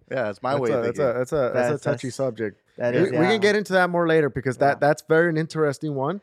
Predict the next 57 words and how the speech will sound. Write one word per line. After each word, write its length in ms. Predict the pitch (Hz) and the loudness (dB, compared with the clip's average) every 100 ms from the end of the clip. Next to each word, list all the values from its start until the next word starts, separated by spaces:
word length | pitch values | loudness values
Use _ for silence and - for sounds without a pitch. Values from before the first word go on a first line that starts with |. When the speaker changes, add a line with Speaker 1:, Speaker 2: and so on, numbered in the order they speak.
| _ | _
Speaker 1:
Yeah. 100 | 110 | -8
Speaker 2:
and 100 | 117 | 0
I 80 | 139 | 2
do 100 | 135 | 4
wanna 240 | 147 151 135 | 2 2 0
touch 320 | - 135 - | -2 -4 -2
on 120 | 151 | -4
that 180 | 160 143 | -2 -4
because, 260 | 135 131 - _ _ - | -4 -4 -6 _ _ -2
like, 220 | 127 127 - | 0 0 -2
it 140 | 156 | -6
can, 160 | - 147 - _ | -4 -6 -8 _
and 220 | 147 151 135 | -8 -4 -4
this, 120 | 123 | -4
we'll 220 | 135 120 | -4 -4
ta-, 140 | 123 147 | -4 -4
we'll 140 | 127 | -2
talk 160 | 147 151 | -2 0
about 180 | 151 | 2
that 60 | 160 | 2
in 60 | 151 | 0
another 260 | 135 123 | 2 4
Speaker 3:
Yeah. 40 | 139 | 2
Speaker 2:
episode 360 | 139 123 110 | 0 -2 -4
because 240 | - 127 131 | -4 -2 0
it 120 | 143 | 0
can 120 | 170 | 0
also 240 | 151 156 170 | 0 0 -2
lead 220 | 143 139 | -4 -4
to, 80 | 156 | -2
like, 180 | 120 | -2
let's 160 | 117 127 | -2 -4
say 120 | 143 | -4
if 100 | 139 | -2
I 40 | 123 | -2
let 200 | 120 - | -4 -6
you 60 | |
drive 240 | 123 123 127 | -2 -2 -2
my 120 | 113 | -6
car 400 | - 117 143 202 _ _ _ - | -2 0 0 -2 _ _ _ -8
and 160 | 117 113 | -6 -4
you, 160 | 110 113 | -6 -4
like, 180 | 110 | -2
Speaker 3:
Yeah. 160 | 104 101 | -2 -2
Speaker 2:
and 180 | 120 120 | -4 -2
you 200 | 117 113 | -4 -2
get 180 | 104 127 | -2 -2
a 80 | |
door 240 | 104 123 139 | 0 2 2
ding. 220 | 147 180 | 2 2
Speaker 3:
You 80 | 151 | 2
would 120 | 160 | 0
consider 360 | 156 135 156 143 | -4 -2 0 2
that 160 | 135 | 0
a 60 | 120 | -2
need, 280 | 127 135 107 | -8 -8 -8
though. 220 | 110 | -10